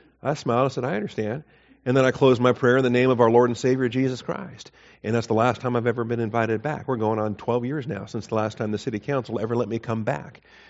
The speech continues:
to, um, to offer a prayer. All right. No, wisdom is a matter of public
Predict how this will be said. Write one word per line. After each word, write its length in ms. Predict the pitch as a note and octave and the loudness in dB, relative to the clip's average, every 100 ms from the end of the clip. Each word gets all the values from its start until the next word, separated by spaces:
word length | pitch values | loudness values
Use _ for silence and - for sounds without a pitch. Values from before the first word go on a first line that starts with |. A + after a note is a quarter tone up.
| _ - | _ -4
to, 320 | A#2 A2 G#2 | 0 0 0
um, 360 | A2 G2+ G#2 G2+ _ _ _ _ _ _ _ - | -2 -2 -4 -10 _ _ _ _ _ _ _ -10
to 100 | C#3 | -6
offer 380 | A#2 A#2 - G#2 | -2 -4 -4 -8
a 60 | |
prayer. 440 | - D3+ C#3 - - _ _ _ _ _ _ _ _ - - _ _ _ _ _ C3+ | -4 -2 -2 -8 -18 _ _ _ _ _ _ _ _ -20 -20 _ _ _ _ _ 0
All 120 | C3 | 2
right. 280 | A2+ F2+ - - | 2 0 -12 -2
No, 180 | B2+ G#2 | 0 2
wisdom 460 | A2+ D3 D3 D#3+ | 6 6 6 4
is 100 | B2+ | 2
a 100 | A#2+ | 2
matter 540 | A#2 B2+ B2 A2 G#2+ A#2 | 4 4 4 4 2 -2
of 160 | A2 - | -6 -4
public 440 | A2 G#2 G#2 - | -2 0 -2 -4